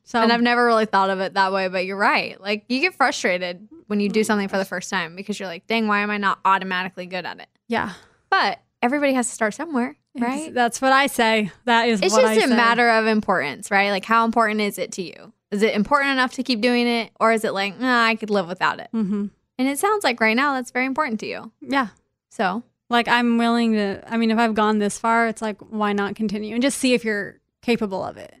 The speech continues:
Speaker 2: Yeah.
Speaker 1: And then if, like, if in six months I still am just like, "Oh my gosh, I cannot play a full song," then, you know, that's when you're like, "Okay,
Speaker 2: Yeah.
Speaker 1: maybe you should do something else." But I'm gonna, like, give it a go until I can play a song.
Speaker 2: Heck yeah,
Speaker 1: It's
Speaker 2: you
Speaker 1: gonna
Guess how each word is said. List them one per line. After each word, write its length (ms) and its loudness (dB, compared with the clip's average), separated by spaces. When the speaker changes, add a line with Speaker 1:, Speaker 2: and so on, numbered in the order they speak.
Speaker 2:
Yeah. 300 -2
Speaker 1:
And 100 4
then 100 4
if, 140 2
like, 300 2
if 180 2
in 140 4
six 280 0
months 280 2
I 120 4
still 400 0
am 120 2
just 180 -4
like, 160 -2
"Oh 60 -10
my 160 -12
gosh, 240 -4
I 40 -6
cannot 640 -2
play 220 0
a 60 2
full 220 0
song," 480 -2
then, 280 0
you 120 0
know, 160 0
that's 280 -2
when 120 0
you're 120 0
like, 160 -4
"Okay, 400 2
Speaker 2:
Yeah. 260 2
Speaker 1:
maybe 260 6
you 200 6
should 640 -4
do 120 4
something 280 4
else." 240 0
But 180 2
I'm 200 4
gonna, 260 4
like, 180 2
give 140 2
it 60 0
a 60 0
go 240 -2
until 420 -6
I 100 0
can 120 -2
play 180 2
a 60 2
song. 440 2
Speaker 2:
Heck 180 0
yeah, 220 4
Speaker 1:
It's 100 2
Speaker 2:
you 60 2
Speaker 1:
gonna 100 2